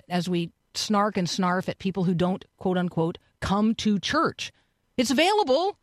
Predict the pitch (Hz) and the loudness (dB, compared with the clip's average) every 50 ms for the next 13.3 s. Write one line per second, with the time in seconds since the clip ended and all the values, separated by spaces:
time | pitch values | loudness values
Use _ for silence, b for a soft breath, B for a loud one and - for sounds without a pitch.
0 | _ - 226 285 311 370 403 330 339 302 - 220 220 - 285 330 330 - 294 349 | _ -2 0 0 2 2 0 0 0 0 2 0 0 0 0 -2 -2 0 0 0
1 | 381 415 392 339 302 269 240 185 185 160 190 190 220 214 - 330 370 427 427 _ | 2 0 0 2 2 0 0 0 0 0 2 0 0 2 0 0 0 0 -4 _
2 | _ _ _ _ _ _ _ _ _ _ _ _ _ _ - - 285 311 302 277 | _ _ _ _ _ _ _ _ _ _ _ _ _ _ -2 0 2 2 2 0
3 | - - 359 370 294 254 277 349 359 - _ _ _ - 185 269 339 311 330 240 | 0 0 2 2 2 2 2 -2 -4 -10 _ _ _ 0 2 2 2 2 0 2
4 | 226 254 311 415 427 - 254 285 277 269 254 247 214 190 240 311 370 381 302 254 | 2 2 4 2 0 0 0 0 2 2 2 2 2 2 2 2 2 2 0 -4
5 | - - 226 202 165 - - 254 294 277 240 196 151 233 254 247 185 180 208 320 | -4 -2 -4 -4 -4 -2 -2 0 0 2 0 -2 0 -2 -2 -2 -2 -2 -2 -2
6 | 381 - - - 165 156 220 247 - - 180 196 185 220 196 165 247 - - - | -4 -4 -4 -4 -4 -2 -4 -6 -6 -4 -2 -2 0 -2 0 0 0 -2 -2 -6
7 | - 147 131 180 226 - - _ - 202 214 190 - - 226 208 180 190 - 226 | -6 -6 -4 -4 -6 -8 -12 _ -6 -6 -6 -6 -4 -4 -6 -6 -6 -4 -6 -4
8 | 269 392 - - - - _ - 427 415 339 262 226 214 214 208 - - - - | -4 -4 -6 -8 -12 -12 _ -4 -4 -2 -2 -2 -2 -2 -2 -6 -8 -12 -8 -4
9 | 202 190 180 165 - _ - - 131 - - - 127 - - 110 113 - _ _ | -4 -2 -2 -4 -6 _ -12 -8 -8 -8 -8 -10 -16 -16 -14 -16 -16 -16 _ _
10 | - 190 208 180 160 196 147 175 220 - - - 269 277 269 208 208 - - 185 | -6 -4 -4 -2 -2 -2 -2 -2 -4 -6 -6 -4 -2 -2 -2 -2 -2 -2 0 0
11 | 185 175 160 - b b b b b b b _ _ - 160 156 - 202 170 170 | 0 0 -4 -6 b b b b b b b _ _ -10 -8 -2 -2 0 0 2
12 | 190 226 269 370 427 440 - _ _ _ _ _ _ - 160 151 - 208 185 175 | 2 2 2 0 0 -4 -6 _ _ _ _ _ _ -8 -8 -4 -2 -2 0 2
13 | 196 220 220 330 381 370 | 2 2 2 0 0 -4